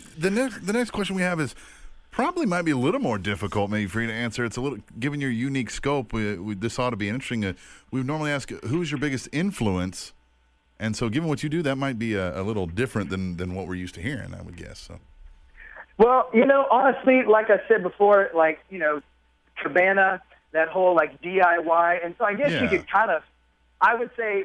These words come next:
Speaker 2: biggest influence would just be that kind of that indie wrestler attitude that, you know, back in
Speaker 1: Hmm.
Speaker 2: the territory days, you know, just, I love hearing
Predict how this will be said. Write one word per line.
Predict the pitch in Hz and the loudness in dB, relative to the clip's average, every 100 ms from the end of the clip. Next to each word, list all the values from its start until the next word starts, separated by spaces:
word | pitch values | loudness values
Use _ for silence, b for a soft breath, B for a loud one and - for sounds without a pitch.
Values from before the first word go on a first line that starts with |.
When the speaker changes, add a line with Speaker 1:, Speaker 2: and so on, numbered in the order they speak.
| 165 | 0
Speaker 2:
biggest | 214 240 220 | 2 2 0
influence | 208 202 208 196 170 | -6 -4 -2 -2 -2
would | 170 156 | -4 -2
just | - | 0
be | 180 220 | 2 6
that | 180 165 - | 6 4 -2
kind | 190 | 0
of | 151 | 0
that | 143 - | 0 -2
indie | 196 208 202 175 | 0 0 0 2
wrestler | 175 180 - 180 175 165 - _ _ - | 2 2 0 2 2 0 -6 _ _ 0
attitude | 165 175 - 151 127 117 | 0 0 -6 -8 -8 -2
that, | 143 160 156 165 | 0 0 -2 -4
you | 170 | -2
know, | |
back | 165 170 190 | 2 2 2
in | |
Speaker 1:
Hmm. | 196 | -2
Speaker 2:
the | 165 | -2
territory | - 170 180 175 165 147 | 2 2 2 0 -2 0
days, | 139 135 120 113 | 2 2 0 -6
you | 139 | -4
know, | 139 143 | 0 0
just, | 143 - - - _ _ - | 0 -2 -2 -6 _ _ 2
I | 170 | 2
love | 170 170 180 185 185 | 2 4 6 6 2
hearing | 208 185 170 | -2 0 -2